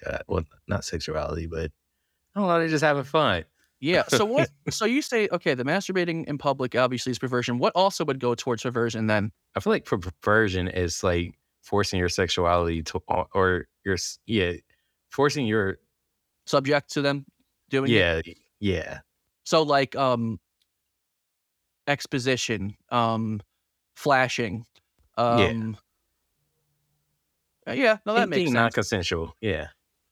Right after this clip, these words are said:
Speaker 2: Oh, wow, that's the best definition I've seen of it.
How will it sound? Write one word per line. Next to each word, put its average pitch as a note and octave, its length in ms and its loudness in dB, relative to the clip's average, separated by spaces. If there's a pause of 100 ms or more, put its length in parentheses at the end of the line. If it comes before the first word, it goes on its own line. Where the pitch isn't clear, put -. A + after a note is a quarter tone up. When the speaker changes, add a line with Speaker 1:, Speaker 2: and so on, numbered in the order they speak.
(140)
Speaker 2:
Oh, G#4 140 2
wow, A#3+ 280 2
that's D#3+ 240 0
the A3+ 100 -2
best E3+ 380 0 (200)
definition E3+ 540 -2
I've D3 160 0
seen C4+ 260 -2
of C#3 140 -2
it. B2 140 0